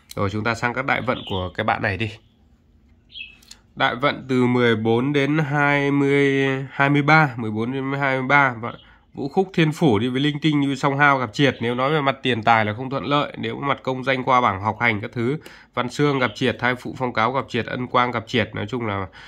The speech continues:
công danh tiền bạc các thứ trong cái đại vận này là nó không thuận lợi. Mười bốn đến hai mươi ba, đấy.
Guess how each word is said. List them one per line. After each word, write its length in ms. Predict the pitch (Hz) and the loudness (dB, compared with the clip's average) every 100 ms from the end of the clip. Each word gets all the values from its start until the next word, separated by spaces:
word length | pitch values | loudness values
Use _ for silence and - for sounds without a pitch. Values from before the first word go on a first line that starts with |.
| - - | -20 -10
công 180 | 123 120 | -6 -2
danh 240 | 120 117 | -2 -2
tiền 200 | 117 101 | -2 2
bạc 160 | 107 104 | 2 2
các 120 | 120 | -6
thứ 420 | 113 110 123 135 135 | -2 -2 -2 -4 -4
trong 200 | - 117 | -4 -2
cái 80 | 113 | -2
đại 180 | 117 - | -2 -2
vận 200 | 113 80 | -6 -4
này 180 | 110 101 | -2 -2
là 120 | 95 | 0
nó 100 | 107 | -2
không 180 | 117 123 | -4 -4
thuận 140 | 127 | -4
lợi. 280 | 85 120 - - | 0 0 -2 -6
Mười 200 | 113 101 | -4 -2
bốn 180 | 98 104 | -2 -4
đến 120 | 117 | -2
hai 140 | 123 | -2
mươi 40 | 120 | 4
ba, 280 | 123 113 | 4 2
đấy. 280 | 104 104 113 | -2 -4 -4